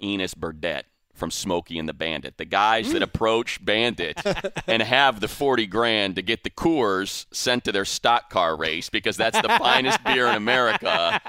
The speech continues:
Speaker 1: <laughs> They're gonna s-, I wanna know what is, what it, what are they into? What kind of business are they in? What other shady
Speaker 2: <laughs>
Speaker 1: dealings are they doing? What is this stock car race? I mean, there are so many different storylines you could have surrounding two guys,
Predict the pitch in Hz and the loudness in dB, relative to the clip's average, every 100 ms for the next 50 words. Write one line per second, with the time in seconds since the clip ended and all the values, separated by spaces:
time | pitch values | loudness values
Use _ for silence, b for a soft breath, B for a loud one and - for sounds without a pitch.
0 | 208 - 208 226 170 160 135 127 139 160 | -6 -6 -4 2 2 4 2 2 2 4
1 | 190 170 151 127 123 156 160 - 110 127 | 4 2 2 2 2 0 -2 -8 0 0
2 | 123 117 110 113 85 87 117 143 165 170 | 2 0 0 2 0 0 0 0 -2 -2
3 | 175 - - 90 85 120 131 143 131 127 | -2 -2 -2 -2 0 -2 -2 -6 -4 -2
4 | 139 113 95 113 123 - 117 127 208 220 | 0 0 0 0 -2 -4 -4 0 2 2
5 | 135 143 143 143 120 107 107 101 143 156 | 2 2 -2 0 0 2 0 0 -2 0
6 | 160 139 B B 113 143 139 - 92 - | -2 -4 B B 4 4 4 0 -6 -6
7 | - 143 151 - 147 147 143 151 156 123 | 0 0 0 0 2 2 2 0 -2 -2
8 | 123 127 120 110 - 135 139 139 131 110 | 0 2 0 0 0 0 0 -2 -4 -4
9 | 117 110 - - 135 127 95 95 92 101 | -2 -4 -4 -2 0 0 0 -2 -2 -6
10 | 101 98 107 107 98 - 90 98 120 107 | -4 -2 0 2 0 -2 -2 0 0 -2
11 | 92 - 156 160 117 113 98 90 | -4 -6 -4 0 2 4 2 0